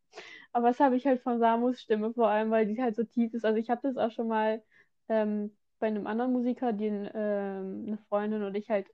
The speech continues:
mega ans Herz geschlossen haben. Der hat ja auch bei, äh, The Voice of Germany mal mitgesungen. Der hat so eine ähnlich tiefe Stimme.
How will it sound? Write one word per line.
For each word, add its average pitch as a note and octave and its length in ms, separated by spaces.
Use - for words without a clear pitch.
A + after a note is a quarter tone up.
mega A#3 680
ans C#4 180
Herz C4 320
geschlossen E4 480
haben. D4+ 260
Der B3+ 120
hat A#3 120
ja A3 120
auch A3+ 60
bei, A3 340
äh, A3+ 140
The G#3+ 100
Voice G#3+ 200
of G#3+ 120
Germany A#3 300
mal A3+ 120
mitgesungen. A3+ 440
Der A3 100
hat G#3+ 120
so A3+ 60
eine A3 120
ähnlich A3 360
tiefe G#3+ 260
Stimme. A3 400